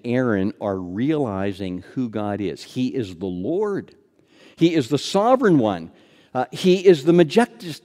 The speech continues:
majestic one. He is the supreme one. And if God is everything that he says he is,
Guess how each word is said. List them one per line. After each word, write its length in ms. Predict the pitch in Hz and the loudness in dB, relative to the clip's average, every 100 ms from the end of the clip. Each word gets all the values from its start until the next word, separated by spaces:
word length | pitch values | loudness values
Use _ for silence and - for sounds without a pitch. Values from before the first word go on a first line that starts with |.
| _ | _
majestic 580 | 143 139 202 220 - 139 | -2 0 0 0 0 0
one. 200 | 123 113 | 0 0
He 180 | 120 175 | 4 6
is 160 | 147 | 4
the 120 | - 170 | 2 -2
supreme 680 | - 190 - 240 285 285 190 | 0 -2 0 0 4 4 4
one. 360 | 104 82 78 - - - | 0 -4 -10 -20 -18 2
And 140 | 160 | 4
if 220 | 139 113 | 4 2
God 440 | 98 170 208 233 247 | 0 0 2 2 2
is 240 | 170 147 - | 2 2 2
everything 540 | 175 190 208 - 220 | 2 4 2 2 2
that 160 | 175 123 | 4 2
he 160 | 135 | 0
says 340 | 123 - 160 151 | -2 0 0 2
he 260 | 160 - | -2 -2
is, 360 | 104 95 170 175 | 0 2 0 -4